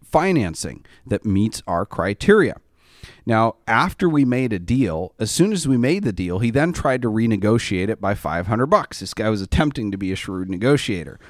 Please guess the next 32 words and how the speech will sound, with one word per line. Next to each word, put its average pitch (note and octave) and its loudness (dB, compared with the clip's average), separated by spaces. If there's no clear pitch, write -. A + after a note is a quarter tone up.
on G3+ 4
a, G3+ 2
you F3+ 0
know, A#2+ 2
hundred D#3+ -2
thousand A#2 0
dollar C3 2
deal. E3+ -2
He's - -10
like, B2+ -6
"Well, D3+ 0
can E3 0
we D#3+ 2
just D3+ -4
do C#3+ 0
five A#2+ -8
hundred C3 -4
bucks A#2+ -4
more?" A#2+ 4
So A#2 -2
I'm A2+ -2
already D3+ 4
getting A2+ -4
the, G#2+ -2
the G2+ -4
feeling A2 2
that G#2 -8
this A2 -2
might B2 2
could A2 0
go F2 -2
sideways. C#3+ 0